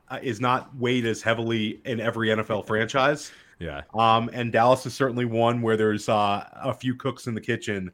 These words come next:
Speaker 1: One place where we do think rational coaching usually, uh, usually prevails is New England. We've seen the rise of Ramondre Stevenson.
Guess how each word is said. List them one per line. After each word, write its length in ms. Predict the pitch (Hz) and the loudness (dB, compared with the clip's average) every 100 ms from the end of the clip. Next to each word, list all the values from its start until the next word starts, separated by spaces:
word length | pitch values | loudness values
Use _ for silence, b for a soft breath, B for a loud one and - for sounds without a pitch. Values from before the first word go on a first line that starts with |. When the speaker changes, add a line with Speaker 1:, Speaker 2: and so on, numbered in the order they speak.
| b b b b - | b b b b 0
Speaker 1:
One 260 | 123 165 | 6 6
place 340 | 196 196 175 - | 6 2 2 2
where 180 | 147 135 | 2 2
we 220 | 127 131 | -2 -6
do 240 | 95 147 | -2 -2
think 320 | 147 156 127 | 0 -2 -2
rational 360 | 127 120 - 120 | 0 0 -2 -6
coaching 480 | - 131 - 123 113 | -4 -4 -2 -4 -4
usually, 680 | 107 127 135 123 120 113 123 | -2 0 0 2 0 0 -2
uh, 320 | 113 107 101 - 110 | 0 0 -2 -10 -2
usually 320 | 139 131 127 | 0 2 2
prevails 580 | 117 117 120 120 110 98 | 2 4 6 8 6 2
is 140 | 104 | -4
New 180 | 113 110 | -4 -2
England. 400 | 110 110 104 92 - b b b b b b _ _ _ - | -2 -2 -2 -4 -8 b b b b b b _ _ _ -4
We've 160 | 131 147 | -2 0
seen 200 | - 202 | 2 2
the 80 | 170 | 6
rise 340 | 135 131 139 | 6 6 4
of 80 | 123 | 0
Ramondre 520 | 117 120 123 123 120 | 0 2 2 2 -2
Stevenson. 800 | - 123 120 113 - 110 104 | -2 -4 -2 -4 -4 -4 -4